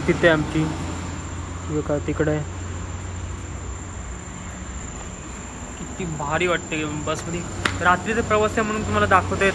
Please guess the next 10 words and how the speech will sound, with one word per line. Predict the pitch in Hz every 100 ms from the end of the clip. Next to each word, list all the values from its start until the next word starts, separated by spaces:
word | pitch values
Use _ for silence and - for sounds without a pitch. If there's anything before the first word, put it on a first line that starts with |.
| 185
नाही | 180
बाहेरचा | 170 160 151 170
परिसर. | - - 160 165 165 180 175 - - - - - -
नाही | 165
दाखवला | 165 160 175
असता | 170 170
तुम्हाला | 156 156
परिसर | 151 156 151 160
पूर्ण | 151 156 151 151 151 - - - - 151
बाहेरचा. | 151 147